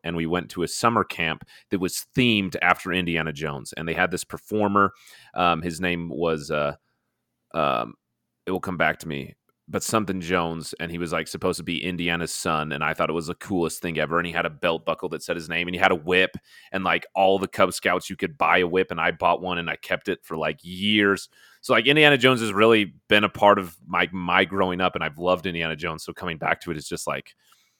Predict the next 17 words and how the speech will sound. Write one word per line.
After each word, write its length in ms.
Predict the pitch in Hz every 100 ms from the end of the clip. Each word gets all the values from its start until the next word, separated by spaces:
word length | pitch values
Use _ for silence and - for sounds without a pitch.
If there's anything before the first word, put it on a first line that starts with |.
| _ _
like, 140 | 82 -
it 60 |
feels 320 | - 110 101
so 200 | - 87
good. 280 | 78 76 64 -
It's 140 | 82
just 200 | - -
fun. 240 | - 69 53 _ _ _ _ -
I 80 | 104
was 160 | 95
really 140 | 104 92
excited 340 | - 80 69
to 80 | 78
do 160 | 71
these 180 | 62 58
with 200 | 73
you. 80 | -